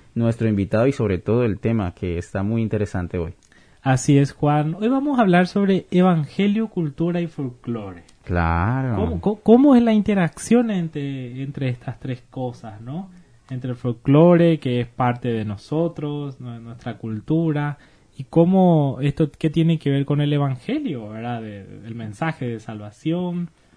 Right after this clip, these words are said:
Speaker 2: con el, la verdad que nosotros creemos. Y por eso hoy invitamos a Santiago Rivas,
Speaker 1: Mm.
Speaker 2: él es estudiante, ya casi licenciado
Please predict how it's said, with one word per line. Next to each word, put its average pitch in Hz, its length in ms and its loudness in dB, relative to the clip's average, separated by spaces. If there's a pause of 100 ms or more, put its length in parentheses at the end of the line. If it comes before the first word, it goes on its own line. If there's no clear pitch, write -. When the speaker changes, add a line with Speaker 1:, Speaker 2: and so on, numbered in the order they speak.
(100)
Speaker 2:
con 135 320 2
el, 127 220 0
la 120 120 2
verdad 139 520 0
que 131 160 -10
nosotros 123 460 -8
creemos. 127 520 -2 (400)
Y 160 60 -2
por 170 160 0
eso 180 180 -2
hoy 170 140 0
invitamos 165 840 -6
a 120 380 -6
Santiago 127 560 0
Rivas, 165 720 2
Speaker 1:
Mm. 120 60 -4
Speaker 2:
él 123 220 0
es 113 280 -2
estudiante, 123 640 0
ya 135 200 -2
casi 143 340 -4
licenciado 139 1200 -2